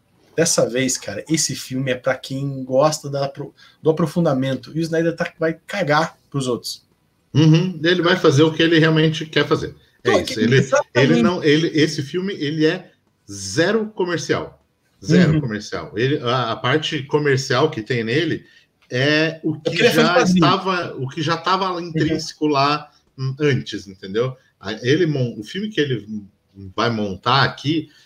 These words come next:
Speaker 2: ele realmente não tá pensando em coisa comercial mesmo, entendeu? Ele
Speaker 1: Uhum.
Speaker 2: tá,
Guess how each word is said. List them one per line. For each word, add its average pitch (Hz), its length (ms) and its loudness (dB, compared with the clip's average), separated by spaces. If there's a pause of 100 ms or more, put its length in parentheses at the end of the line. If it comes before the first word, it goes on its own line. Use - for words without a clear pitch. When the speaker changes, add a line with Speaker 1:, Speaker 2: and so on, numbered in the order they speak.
(120)
Speaker 2:
ele 127 240 4
realmente 156 540 2
não 165 400 0
tá 147 160 0
pensando 127 560 -2
em 110 160 -8
coisa 110 300 -4
comercial 107 500 -4
mesmo, 87 400 -4
entendeu? 92 400 -4
Ele 98 140 2
Speaker 1:
Uhum. 90 80 -2
Speaker 2:
tá, 127 260 0